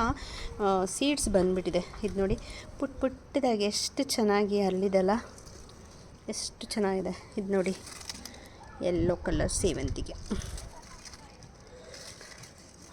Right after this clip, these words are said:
ಇದರಲ್ಲಿ ಇನ್ನೂ ಸುಮಾರು ಕೆ-, ಕಲರ್ಸ್ಗಳಿವೆ.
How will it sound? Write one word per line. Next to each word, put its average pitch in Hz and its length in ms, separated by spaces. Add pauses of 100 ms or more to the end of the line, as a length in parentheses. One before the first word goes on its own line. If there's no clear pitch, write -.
(400)
ಇದರಲ್ಲಿ 220 240
ಇನ್ನೂ 220 220
ಸುಮಾರು 220 540
ಕೆ-, 208 260
ಕಲರ್ಸ್ಗಳಿವೆ. 196 720